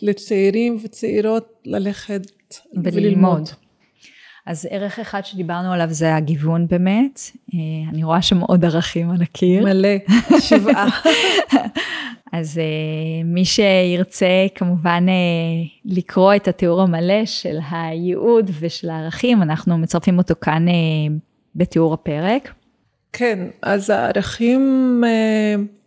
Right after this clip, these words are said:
Speaker 1: מגננים איתי שזה אצילות, leadership שזה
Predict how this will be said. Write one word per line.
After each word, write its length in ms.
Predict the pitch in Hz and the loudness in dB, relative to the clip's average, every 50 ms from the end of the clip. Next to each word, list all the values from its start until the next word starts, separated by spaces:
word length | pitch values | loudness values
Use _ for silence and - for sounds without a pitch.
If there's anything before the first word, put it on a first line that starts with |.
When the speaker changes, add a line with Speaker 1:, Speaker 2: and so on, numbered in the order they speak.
| - - - - - - - - _ _ _ _ - | -16 -16 -14 -14 -14 -18 -20 -20 _ _ _ _ -2
Speaker 1:
מגננים 580 | 220 202 196 196 202 202 196 196 214 226 240 | 0 0 2 2 2 2 2 2 4 4 2
איתי 240 | 262 262 - 269 262 | 2 0 0 -2 0
שזה 440 | - - - 220 190 190 214 - - | 0 0 -2 -2 -2 0 0 0 0
אצילות, 800 | 208 - - - 226 196 196 196 202 233 294 - - - - - - - - - - - - - - - - 240 240 254 | -2 -4 -4 -2 -2 0 2 2 2 0 0 -4 -8 -10 -8 -8 -6 -6 -8 -8 -10 -10 -12 -14 -16 -16 -16 -16 -8 -4
leadership 600 | 247 202 220 226 196 226 233 - - - 233 220 226 - | 0 2 2 2 2 0 0 -2 0 0 0 0 0 -4
שזה 440 | - - - 208 190 196 202 208 | -8 -4 -4 -4 -4 -2 0 0